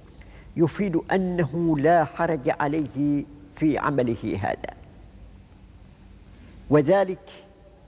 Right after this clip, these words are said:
لأن الرخص وعدم المؤاخ-، المؤاخذة إنما يناسبان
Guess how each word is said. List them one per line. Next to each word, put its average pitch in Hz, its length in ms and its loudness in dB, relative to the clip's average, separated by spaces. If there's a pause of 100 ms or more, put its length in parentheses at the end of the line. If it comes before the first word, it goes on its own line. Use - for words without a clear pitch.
(220)
لأن 190 480 0
الرخص 180 580 0
وعدم 180 500 0
المؤاخ-، 170 840 0
المؤاخذة 180 760 0 (1040)
إنما 190 380 2
يناسبان 175 1080 0